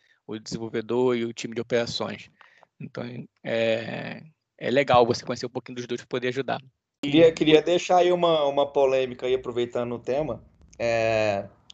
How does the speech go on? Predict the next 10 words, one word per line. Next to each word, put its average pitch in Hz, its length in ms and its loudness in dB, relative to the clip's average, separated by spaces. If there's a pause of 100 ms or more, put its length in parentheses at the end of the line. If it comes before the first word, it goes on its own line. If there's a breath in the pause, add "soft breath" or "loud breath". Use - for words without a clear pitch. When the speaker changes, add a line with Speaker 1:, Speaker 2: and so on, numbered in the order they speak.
(120)
Speaker 2:
será 131 320 6
que - 100 -4
faz 156 180 2
sentido 127 680 -2
divulgar 120 480 2
uma 123 200 0
vaga, 117 640 0
tipo, 107 420 -12
developer 117 720 2
DevOps, 113 880 0